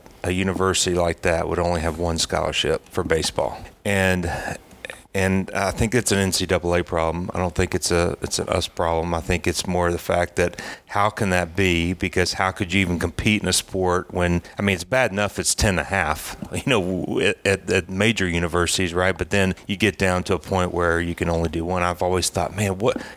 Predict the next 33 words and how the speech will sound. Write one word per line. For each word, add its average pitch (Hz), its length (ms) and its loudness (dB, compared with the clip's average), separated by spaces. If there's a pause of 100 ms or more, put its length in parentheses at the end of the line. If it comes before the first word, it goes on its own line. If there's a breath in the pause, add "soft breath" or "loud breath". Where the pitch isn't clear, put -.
how - 180 0
can 220 220 0
we 160 100 2
change 98 460 2
that?" 71 320 -2
You 92 80 -2
know, 95 160 2
and 101 80 0
I 98 40 0
know 123 220 2
there's 107 160 0
probably 110 400 0
something 101 600 2
about 92 380 0
us 95 220 0
being 92 480 2
a 90 80 -2
professional 95 640 0
level, 95 480 2
you 90 100 0
know, 85 140 2
an 82 120 -2
amateur 92 560 -2
level 90 440 2
and 80 200 -4
being 98 180 2
able 95 180 2
to 90 80 0
provide 92 400 0
scholarship. 92 460 0
But 92 160 -2
to - 100 -2
me, 104 460 2